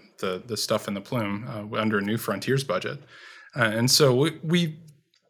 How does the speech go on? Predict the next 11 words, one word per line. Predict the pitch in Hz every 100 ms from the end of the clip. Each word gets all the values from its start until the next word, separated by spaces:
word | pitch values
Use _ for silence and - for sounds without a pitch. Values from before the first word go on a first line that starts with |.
| -
with | 156 156
the, | 151 135 139
this | 156 160
concept, | - 139 143 143 123 -
there | 135
are | 117
four | 110 - 147 165
main | 147 127 123
science | - 101 101 -
objectives. | 127 - - - - - - _ _ - - - -
Um, | 123 113 113